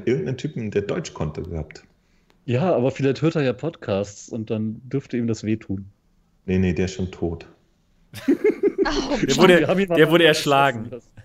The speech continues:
Speaker 2: <laughs> Ja, das war der Erste, der in diese Falle getappt ist.
Speaker 4: Genau.
Speaker 1: Ja, das, aber, aber ich weiß auch nicht, das, das, ich find das schon wieder fast kultig, dass es so schräg
Speaker 2: Ja.
Speaker 1: ist.
Speaker 4: Ja, ich persönlich auch, wirklich.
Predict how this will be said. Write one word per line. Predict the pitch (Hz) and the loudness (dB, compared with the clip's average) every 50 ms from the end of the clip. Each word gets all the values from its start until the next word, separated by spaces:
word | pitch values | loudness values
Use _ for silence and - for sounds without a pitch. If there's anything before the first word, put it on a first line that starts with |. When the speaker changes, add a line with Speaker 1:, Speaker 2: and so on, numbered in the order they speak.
| - - | -20 -20
Speaker 2:
<laughs> | 131 - - - - - - - - - - - 156 - - - - 185 170 143 113 107 - - - - - _ _ - - - - - - - _ _ _ _ _ _ _ _ _ _ _ _ _ _ _ - | -18 -18 -18 -18 -18 -20 -20 -20 -20 -20 -20 -20 -20 -18 -14 -10 -6 -4 -4 -4 -4 -6 -12 -16 -20 -20 -20 _ _ -20 -20 -18 -20 -20 -20 -20 _ _ _ _ _ _ _ _ _ _ _ _ _ _ _ -14
Ja, | 123 - - _ | -14 -14 -12 _
das | - 113 - | -12 -6 -4
war | 127 113 | -2 0
der | 117 107 | 0 0
Erste, | 117 117 127 - - 120 | -2 -4 -4 -4 -6 -10
der | 98 104 101 101 104 | -6 -6 -6 -6 -6
in | - 101 | -8 -12
diese | 101 104 95 | -14 -14 -14
Falle | - - 101 101 95 | -10 -8 -8 -8 -8
getappt | 95 87 - - 90 - _ _ _ | -12 -14 -16 -18 -20 -20 _ _ _
ist. | _ _ _ _ _ _ _ _ _ _ _ _ _ _ | _ _ _ _ _ _ _ _ _ _ _ _ _ _
Speaker 4:
Genau. | _ 90 90 87 87 87 85 82 - | _ -18 -16 -14 -14 -16 -16 -12 -8
Speaker 1:
Ja, | 82 85 85 82 82 80 | -4 -2 0 0 0 -2
das, | - 82 82 - - | -2 -4 -8 -8 -4
aber, | - 92 95 87 | -2 0 0 2
aber | - 92 101 - | 2 2 2 0
ich | 104 104 - | 0 0 0
weiß | 113 104 - | -2 -2 0
auch | 80 101 | 0 0
nicht, | 107 - - - | 0 0 -2 -4
das, | - - - - - | -8 -10 -10 -16 -14
das, | - 98 - | -14 -12 -10
ich | - - - - | -10 -12 -8 -6
find | - 123 104 | -6 -6 -4
das | 92 92 - | -6 -6 -6
schon | - 92 90 | -4 -2 0
wieder | 92 87 82 | 0 0 -2
fast | - 87 80 - - _ | -4 -8 -12 -12 -16 _
kultig, | - - - _ 82 82 82 80 - - 82 - - _ | -20 -20 -8 _ -2 -2 -2 -4 -6 -12 -14 -14 -12 _
dass | - 90 - - | -14 -14 -12 -12
es | - - | -12 -8
so | - 87 78 78 82 80 - - | -4 -2 -2 -2 -2 -4 -6 -8
schräg | - - - - - - 76 71 73 - - - | -8 -8 -8 -8 -6 -4 -4 -4 -2 -4 -4 -4
Speaker 2:
Ja. | - - | -4 -6
Speaker 1:
ist. | - - - - - - _ - _ - - - _ _ _ | -6 -8 -10 -12 -16 -20 _ -20 _ -20 -20 -20 _ _ _
Speaker 4:
Ja, | 117 - | -12 -12
ich | 147 - | -12 -8
persönlich | - 160 - 175 185 190 156 156 | -8 -6 -4 -4 -4 -4 -6 -6
auch, | 131 104 87 85 107 | -6 -8 -8 -8 -10
wirklich. | 110 90 90 82 - _ | -12 -12 -14 -16 -16 _